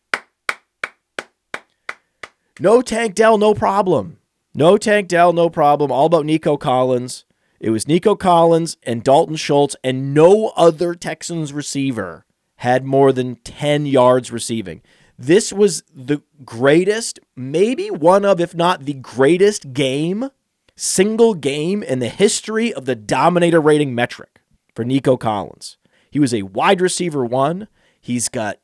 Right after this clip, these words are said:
prototypical X receiver size, and he's an athlete, you know, great burst, size adjusted burst, agility, the whole thing, great. And yet I am wired in a way that if a player has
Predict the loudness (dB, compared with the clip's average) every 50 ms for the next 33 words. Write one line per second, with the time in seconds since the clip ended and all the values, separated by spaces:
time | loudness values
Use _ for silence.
0 | _ _ _ _ _ -6 0 2 2 2 2 0 -4 -4 -4 -6 -6 -6 -6 -6
1 | -6 -10 -8 -8 -8 -8 -8 -8 -8 -6 -4 -4 -6 -6 -8 -12 -10 -8 -6 -6
2 | -4 -4 -2 0 0 0 -2 -2 -6 -10 -14 -16 _ _ _ _ _ _ _ _
3 | _ -12 -10 -10 -10 -10 -10 -12 -12 -14 -14 -12 -8 -6 -4 -4 -4 -4 0 0
4 | 0 0 0 -4 _ _ _ _ _ _ _ -14 -12 -10 -6 -4 -4 -4 -4 -4
5 | -2 2 4 4 4 4 0 -4 -8 -10 -12 -18 _ _ _ _ _ _ _ -16
6 | -10 -8 -6 -6 -6 -6 -8 -8 -4 -2 -2 -2 -2 -4 -8 -10 -10 -4 -2 0
7 | 2 2 0 -2 -4 -10 -6 -2 0 0 0 0 -2 -2 0 0 0 -2 -2 -2
8 | -2 -2 -2 -4 -8 -10 -10 -4 0 0 0 0 -2 -8 -14 -20 -20 _ _ _
9 | _ _ _ _ _ _ _ _ _ _ _ _ _ _ _ _ _ -2 0 0
10 | 0 0 0 0 0 0 -2 _ _ _ _ -2 0 2 4 4 4 4 4 2
11 | 0 -2 -6 -6 -2 0 2 2 2 0 -2 -2 -2 -2 -2 -2 -2 -2 -2 -2
12 | -2 -2 -2 -2 -6 -12 -16 -18 -20 -20 _ _ _ _ _ _ _ _ _ _
13 | -14 -6 -2 0 0 2 0 0 -2 -6 _ _ _ _ -6 -4 -4 -2 -2 -6
14 | -8 -8 -6 -4 -4 -2 0 0 2 2 2 0 -2 -4 -4 -6 -6 -6